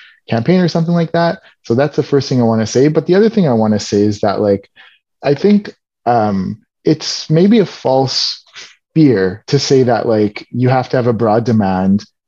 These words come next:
rather than a specific demand, a, a, a, a demand that appears, appeals to the broad interests versus the specific interests of a small group.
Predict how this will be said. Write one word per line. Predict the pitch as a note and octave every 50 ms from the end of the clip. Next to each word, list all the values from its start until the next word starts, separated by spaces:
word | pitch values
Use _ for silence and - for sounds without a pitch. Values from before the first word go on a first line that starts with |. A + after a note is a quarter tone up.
| _ _
rather | A#2 A2+ A#2 G#2+ G#2+ A2 A#2+
than | A2+ A#2 A2+
a | G#2+
specific | - - - A2+ - - A2+ - B2 G2+ -
demand, | - A2 G2+ F#2 F#2 - -
a, | B2 A#2+ - - B2
a, | A#2+ - - - A#2
a, | B2 - _ _ _ - -
a | C#3
demand | A#2+ C#3+ D3 D3 D#3 D3+
that | C#3+ B2+ -
appears, | A#2+ A2+ - - C3+ B2+ B2 A2 F#2+ -
appeals | - A#2 - - C#3 C3+ C3 B2 A2 - - - - - _ _ _ _
to | - C3+ C3+ - - _
the | - C3 B2
broad | G#2+ G#2 C3+ C3 B2 B2+ C3 B2+
interests | B2 A2 G#2+ G#2+ - G#2+ A2+ C3 - - - -
versus | - C3 A2+ - - A#2+ G#2+ G2+
the | A2+ A2
specific | - - - B2 - - A#2 B2 G#2+ -
interests | A#2 G#2 - A2+ - -
of | A2 G2
a | G#2+ G2+
small | - - A2+ A2 A2 G#2+
group. | - - G#2+ A#2 C3+ -